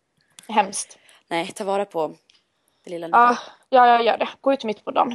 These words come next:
Speaker 2: Och då
Speaker 1: Bra
Speaker 2: får du
Speaker 1: där.
Speaker 2: dissa igen.
Speaker 1: Men gud, och nästa gång vill jag faktiskt höra. Ja. <laughs>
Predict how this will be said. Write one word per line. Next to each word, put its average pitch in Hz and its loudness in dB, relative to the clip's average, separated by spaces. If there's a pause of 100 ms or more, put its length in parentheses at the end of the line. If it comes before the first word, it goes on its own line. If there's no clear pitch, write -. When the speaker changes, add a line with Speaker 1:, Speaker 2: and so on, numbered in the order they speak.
Speaker 2:
Och 240 0
då 240 2
Speaker 1:
Bra - 2
Speaker 2:
får 226 -4
du 233 2
Speaker 1:
där. - 2
Speaker 2:
dissa 175 -4
igen. 175 -10 (460)
Speaker 1:
Men 226 -6
gud, 208 0
och 254 2
nästa 269 2
gång 214 0
vill 185 2
jag - 2
faktiskt - -6
höra. 196 4
Ja. - 2
<laughs> 294 2